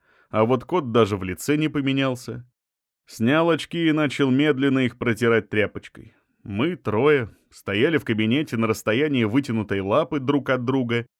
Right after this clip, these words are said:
и представляли некий незримый треугольник. "Изложите, барышня, свои активы", серьезно попросил кот, закончив полировать стекла и возвращая очки на прежнее место.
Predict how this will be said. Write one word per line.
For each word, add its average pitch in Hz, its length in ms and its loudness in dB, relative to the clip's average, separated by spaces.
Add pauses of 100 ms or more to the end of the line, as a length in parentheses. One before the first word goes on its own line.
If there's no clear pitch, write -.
(240)
и 208 120 -2
представляли 135 760 2
некий 120 440 0
незримый 107 580 0
треугольник. 95 840 -6 (880)
"Изложите, 120 720 -2
барышня, 117 840 0 (440)
свои 98 420 -4
активы", 107 720 -2 (400)
серьезно 156 640 0
попросил 104 580 -4
кот, - 360 -16 (380)
закончив 117 600 0
полировать 110 480 2
стекла 147 380 -4
и 107 100 -2
возвращая 107 640 0
очки 127 260 -4
на 104 140 0
прежнее 101 480 -2
место. - 460 -10